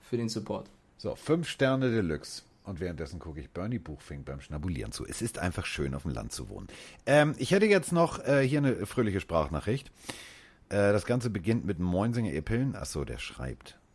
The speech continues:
Speaker 2: Das kann ich jetzt nicht alles vorlesen. Klar, fünfhundert Millionen haben wir drüber gesprochen. Dennis, letzte Folge haben wir explizit über den langen Vertrag gesprochen.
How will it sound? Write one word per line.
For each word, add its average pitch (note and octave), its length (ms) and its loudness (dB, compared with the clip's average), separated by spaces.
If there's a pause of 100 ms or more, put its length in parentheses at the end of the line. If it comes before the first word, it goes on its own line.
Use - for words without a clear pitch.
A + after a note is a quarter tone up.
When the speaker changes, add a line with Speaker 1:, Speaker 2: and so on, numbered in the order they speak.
Speaker 2:
Das - 180 -20 (120)
kann - 60 -12
ich - 100 -12
jetzt - 180 -16
nicht - 100 -16
alles - 200 -16
vorlesen. - 340 -16
Klar, - 180 -12
fünfhundert - 340 -10
Millionen - 140 -10
haben - 80 -8
wir - 80 -6
drüber - 260 -14
gesprochen. - 380 -12
Dennis, C2+ 280 -4 (260)
letzte C3+ 340 4
Folge C3+ 420 8
haben A2+ 160 4
wir A#2 220 4
explizit A2 540 0
über F#2+ 180 4
den E2+ 140 4
langen F2 260 4
Vertrag D#2+ 360 0
gesprochen. B1 340 -6